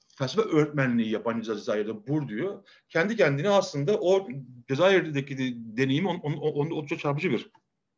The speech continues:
e, ç-, sonuç yaratıyor. Derin bir, e, dönü-, dönüşüm yaratıyor. Öyle ki Bourdieu'nun bakış açısını ve yaklaşımını büyük ölçüde, e, Cezayir'deki bilimsel çalışmalarının şekillendirdiğini söylemek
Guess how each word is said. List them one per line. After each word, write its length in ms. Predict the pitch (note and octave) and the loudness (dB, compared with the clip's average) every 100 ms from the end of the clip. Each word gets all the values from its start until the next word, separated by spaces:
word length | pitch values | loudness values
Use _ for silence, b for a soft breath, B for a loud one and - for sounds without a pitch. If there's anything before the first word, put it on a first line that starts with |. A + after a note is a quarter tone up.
| _ _ _ - | _ _ _ -10
e, 60 | G2+ G2 F#2+ F#2+ G2 _ _ | -8 -6 -6 -8 -12 _ _
ç-, 140 | - - | -20 -14
sonuç 240 | - C#3+ | -8 -4
yaratıyor. 340 | E3+ E3+ G3 G3 b b _ - | -2 0 -2 -4 b b _ 0
Derin 260 | D3+ G3+ D#3 | 2 4 4
bir, 240 | G#3 - _ _ _ _ _ - | 2 -2 _ _ _ _ _ -2
e, 60 | A#2+ A#2+ A2+ G#2+ G#2+ G#2 G2+ G2+ G2 G2+ G2+ G#2+ | 0 2 2 0 -2 -2 -2 -4 -4 -4 -4 0
dönü-, 200 | C3+ C#3 | 0 2
dönüşüm 280 | C#3+ D3 D#3 | 0 0 2
yaratıyor. 480 | A2+ - G3 G3+ - _ _ _ | 2 2 -2 -2 -6 _ _ _
Öyle 260 | C#3 D3 A#3 | 4 6 4
ki 300 | F3 G3+ E3 | 0 -4 0
Bourdieu'nun 720 | G#3 F3+ F3+ G#3 D3+ B2 A#2+ - - - | 0 2 4 4 0 -6 -10 -16 -20 -2
bakış 220 | D3 D3+ G#3 | 0 4 2
açısını 320 | G3+ D3 A#2+ | 2 0 2
ve 80 | C3+ | 2
yaklaşımını 540 | D#3 C#3+ B2 F3+ F3+ | 2 -2 -2 -2 0
büyük 200 | G#3 D#3+ | 0 2
ölçüde, 400 | C#3 C#3+ G3+ G#3 B B B _ B2+ | 0 2 0 0 B B B _ -4
e, 240 | C3 B2 - - B2 A#2 | -2 -4 -8 -16 -4 2
Cezayir'deki 720 | C#3+ G3+ D3+ C#3+ G#3 G#3 - _ _ C3 | 6 6 6 2 -2 -4 -10 _ _ 0
bilimsel 320 | D3+ F3 G#3 | 2 4 4
çalışmalarının 680 | D#3 C#3+ D3+ C3+ B2+ B2 - - _ - | 2 0 0 2 4 2 0 -14 _ -12
şekillendirdiğini 440 | C#3 C#3+ C#3 C#3 | -2 2 2 0
söylemek 360 | C3+ E3+ G3+ | 0 0 0